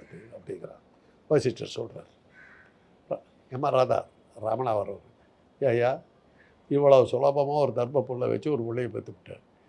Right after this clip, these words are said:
எங்க அம்மா ஆளுங்களுக்கெல்லாம், எங்க அம்மா ஆளுங்களுக்கு குழந்தை இல்லைன்னு உடனே அவளுங்களை என்னன்னா அவ யாகம் வளர்த்து புத்திர காமேஷ்டி யாகமெல்லாம் பண்ண வச்சு பிள்ளைய பெத்த, என்னைய அர்த்தம்?' அப்படின்னு அன்னைக்கு இருந்த கே-, கேள்வி இது. கோர்ட்டில் க-,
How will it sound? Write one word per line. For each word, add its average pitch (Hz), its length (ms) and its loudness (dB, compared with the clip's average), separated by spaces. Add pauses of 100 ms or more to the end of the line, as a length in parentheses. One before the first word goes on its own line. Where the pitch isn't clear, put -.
(220)
எங்க 123 200 -2
அம்மா 135 220 4
ஆளுங்களுக்கெல்லாம், 135 580 2
எங்க 113 160 -4
அம்மா 127 160 2
ஆளுங்களுக்கு 127 440 0
குழந்தை 139 300 4
இல்லைன்னு 117 380 0
உடனே 120 220 -4
அவளுங்களை 117 440 0
என்னன்னா 143 800 0
அவ 113 300 -2 (340)
யாகம் 135 300 8
வளர்த்து 123 240 0
புத்திர 143 380 4
காமேஷ்டி 127 420 0
யாகமெல்லாம் 120 500 -4
பண்ண 135 220 -2
வச்சு 123 220 -2
பிள்ளைய 117 300 -6
பெத்த, 101 200 -14
என்னைய 131 320 -2
அர்த்தம்?' 104 320 -4
அப்படின்னு 80 380 -20 (1400)
அன்னைக்கு 202 240 0
இருந்த 220 260 0
கே-, 180 280 0
கேள்வி 196 300 -2
இது. 95 200 -4 (1400)
கோர்ட்டில் 208 320 4
க-, 180 120 6